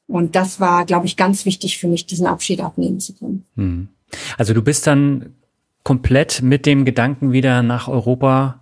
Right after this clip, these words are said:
Speaker 2: geflogen, in dem Wissen, dass du dort auch zu Hause bist und dort leben möchtest?
Speaker 1: Nach, ja, also nach Europa, ja, ja.
Speaker 2: Mhm.
Speaker 1: Also es war für mich nie die Frage, weil ich habe meine Kinder hier.
Speaker 2: Mhm.
Speaker 1: Meine Kinder sind hier groß geworden, das ist deren Kultur.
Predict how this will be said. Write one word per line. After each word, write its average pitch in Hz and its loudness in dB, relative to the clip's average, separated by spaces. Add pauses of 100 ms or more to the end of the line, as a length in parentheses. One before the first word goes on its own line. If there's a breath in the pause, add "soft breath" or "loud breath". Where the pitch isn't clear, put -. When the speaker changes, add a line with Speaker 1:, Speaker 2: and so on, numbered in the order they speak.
Speaker 2:
geflogen, 131 2 (220)
in 139 -4
dem 113 2
Wissen, 131 2
dass 127 0
du 127 2 (160)
dort 123 2
auch - -6 (260)
zu - -4
Hause 139 2
bist 151 -4
und 120 -4
dort 120 -2
leben 101 -4
möchtest? - -12 (1400)
Speaker 1:
Nach, 220 0
ja, 175 0 (200)
also 196 0 (300 loud breath)
nach 226 4
Europa, 240 2
ja, 156 -2
ja. 160 2
Speaker 2:
Mhm. - -2
Speaker 1:
Also 214 2
es 220 -6
war 247 2
für 247 -2
mich 254 0
nie 240 4
die 214 0
Frage, 190 0
weil 190 2
ich 190 -6
habe 202 -8
meine 180 -2
Kinder 190 2
hier. 165 2 (140)
Speaker 2:
Mhm. 104 -4
Speaker 1:
Meine 180 2
Kinder 202 2
sind 190 2
hier 202 4
groß 190 -2
geworden, 180 -2
das 175 -4
ist 175 -8
deren 185 -2
Kultur. 185 -4